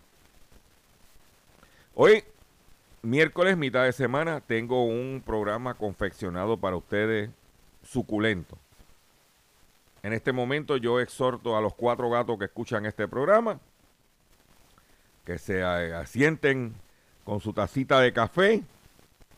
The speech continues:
Siéntense bien, que lo que vamos, vamos a tener una hora,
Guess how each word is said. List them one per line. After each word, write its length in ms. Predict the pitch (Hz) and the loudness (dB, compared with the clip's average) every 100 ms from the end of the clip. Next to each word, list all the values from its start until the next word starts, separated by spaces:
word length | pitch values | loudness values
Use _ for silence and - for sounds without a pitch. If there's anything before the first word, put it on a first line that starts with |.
| - - - - _ _ _ _ _ _ | -20 -20 -20 -20 _ _ _ _ _ _
Siéntense 580 | 110 123 123 113 117 110 | -6 -4 -4 -2 -2 -2
bien, 440 | 113 151 170 156 - | -2 0 0 -4 -2
que 140 | 117 | 0
lo 120 | 107 | 0
que 100 | 92 | -2
vamos, 340 | 98 110 123 123 | -2 -2 -4 -6
vamos 360 | 107 113 120 123 | -2 -2 0 0
a 120 | 107 | -2
tener 320 | 98 107 110 - | -2 -2 -4 -4
una 320 | 151 175 175 139 | -4 0 2 4
hora, 340 | 120 95 85 | 2 0 -4